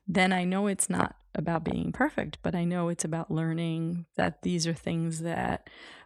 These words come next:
um, are fundamental to being human. And so this is not just for people,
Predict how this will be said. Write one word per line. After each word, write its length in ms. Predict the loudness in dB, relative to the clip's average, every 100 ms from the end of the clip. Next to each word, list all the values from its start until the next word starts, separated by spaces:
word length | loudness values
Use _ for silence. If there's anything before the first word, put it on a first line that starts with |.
| -6
um, 560 | -4 -2 -4 -4 -4 -6 -10 _ _
are 640 | 2 4 2 0 0 -2 -6 _ _ _ 0
fundamental 920 | 4 4 4 0 -2 -2 -2 -2 -2
to 680 | -4 -4 -2 0 0 0 -2 -6 -16 -20 -20 _
being 280 | 0 2 0
human. 400 | 0 -2 -4 -14 _ _ -2
And 180 | 0 2
so 140 | 2
this 260 | 2 2 0
is 100 | 0
not 400 | 2 2 2 -2
just 380 | -2 -2 -2 -6
for 400 | -4 0 2 0
people, 720 | -2 -8 -6 -4 -2 -2